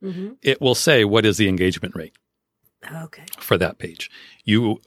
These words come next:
Speaker 2: want to go for the pages that have a higher engagement rate. Now, blogs typically don't have higher, or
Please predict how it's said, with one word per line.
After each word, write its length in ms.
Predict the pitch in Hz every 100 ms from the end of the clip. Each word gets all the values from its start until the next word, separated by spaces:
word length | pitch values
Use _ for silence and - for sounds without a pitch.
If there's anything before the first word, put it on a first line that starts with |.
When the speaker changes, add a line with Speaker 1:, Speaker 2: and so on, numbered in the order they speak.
| _
Speaker 2:
want 420 | 120 117 127 -
to 80 | 113
go 220 | 107 110
for 120 | -
the 120 | 98
pages 320 | - 98 95 87
that 140 | 92
have 140 | 95
a 80 | 85
higher 400 | - 90 85 85 -
engagement 480 | 92 85 80 - -
rate. 100 | - -
Now, 160 | 131 - _ _ _ _ _ _ -
blogs 380 | 165 233 165 -
typically 460 | - 147 - 127
don't 340 | 98 85 120 120
have 320 | - 110 95 - _ _ _ _ _ _ _ _ _ _ _ _ _
higher, 640 | - - 123 120 110 101 -
or 200 | 98